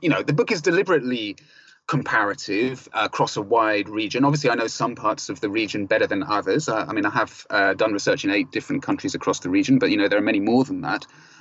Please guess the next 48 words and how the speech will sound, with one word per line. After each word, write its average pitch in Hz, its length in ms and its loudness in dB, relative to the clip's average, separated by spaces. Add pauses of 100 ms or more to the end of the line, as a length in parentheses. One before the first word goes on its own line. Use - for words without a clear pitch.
Um, 135 420 4
so 143 380 0 (960)
that's 175 260 -2
an 160 60 0
important 143 360 -2
starting 156 400 0
point. 135 200 -4
And, 117 160 -4
and, 131 140 -2 (100)
and 131 300 2 (800)
I 123 120 0
think 170 160 -4
it's 143 100 -4 (120)
probably 185 200 2
at 127 60 2
this 160 140 2
point 131 240 0
worth 135 160 2
saying, 151 200 0
you 117 60 0
know, 110 100 -4
why 143 580 2
take 143 280 -6
on 160 120 0
such 139 140 -6
a 113 60 -8
huge 123 280 -8
canvas? 160 320 2
Well, 214 80 4
I 226 40 2
think 269 120 4
there 262 100 4
are 277 40 4
important 240 480 0
reasons 202 280 -2
for 165 100 -2
doing 156 380 4
that. - 340 -6
Um, 151 340 4 (420)
and 160 180 4
the 156 180 0
first 247 280 2
is 143 160 2
that 143 200 0
one 165 160 2
of 139 60 0
the 143 60 2
main 139 520 4